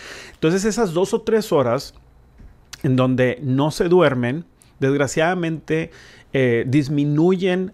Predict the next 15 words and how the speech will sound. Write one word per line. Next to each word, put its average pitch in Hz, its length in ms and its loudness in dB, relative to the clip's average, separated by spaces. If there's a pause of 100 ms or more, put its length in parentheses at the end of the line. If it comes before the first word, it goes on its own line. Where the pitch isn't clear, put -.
el 135 220 0
tiempo 156 480 0
de 156 100 2
sueño 262 400 -2 (560)
a 120 280 0
cinco 165 380 0
o 160 40 0
seis 165 240 0
horas, 151 460 0
y 127 140 2
eso 127 260 0
hace 127 180 0
que 127 80 -8
no 123 100 0
haya 123 340 0